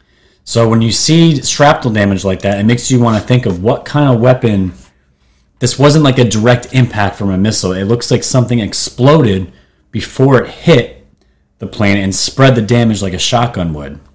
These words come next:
<clears throat> So very interesting. It's indications of a weapon being used. <clears throat> So he brings up a good point here.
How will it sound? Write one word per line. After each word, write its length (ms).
<clears throat> 460
So 180
very 460
interesting. 540
It's 140
indications 640
of 80
a 60
weapon 400
being 240
used. 400
<clears throat> 80
So 280
he 140
brings 280
up 120
a 40
good 160
point 300
here. 340